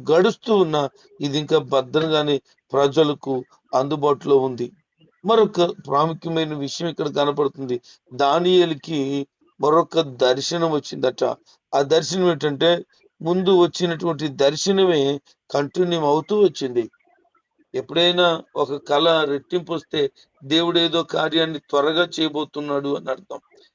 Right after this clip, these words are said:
ఈ దానియేలు కూడా తరచూ ఒక దర్శనము ఆయన్ను వెంబడిస్తుంది. అది ఏటి ఒడ్డున ఉన్నట్లుగాను, ఇద్దరు మనుషులు ఉన్నట్లుగాను, ఆ ఇద్దరిలో ఒక వ్యక్తి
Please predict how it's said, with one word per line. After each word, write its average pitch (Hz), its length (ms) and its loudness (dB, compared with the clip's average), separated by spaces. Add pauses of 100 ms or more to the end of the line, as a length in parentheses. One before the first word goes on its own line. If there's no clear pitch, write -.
(180)
ఈ 170 80 -6
దానియేలు 185 640 2
కూడా 160 320 -4 (540)
తరచూ 208 420 0 (280)
ఒక 147 200 -4
దర్శనము 160 720 -2 (360)
ఆయన్ను 156 300 -2
వెంబడిస్తుంది. 147 800 0 (440)
అది 143 340 -2 (260)
ఏటి 156 280 -4
ఒడ్డున 156 380 -4 (380)
ఉన్నట్లుగాను, 165 760 0 (420)
ఇద్దరు 151 360 -2
మనుషులు 147 580 -4 (340)
ఉన్నట్లుగాను, 180 760 2 (420)
ఆ 135 80 2
ఇద్దరిలో 156 520 -2
ఒక 175 260 0
వ్యక్తి 196 460 -2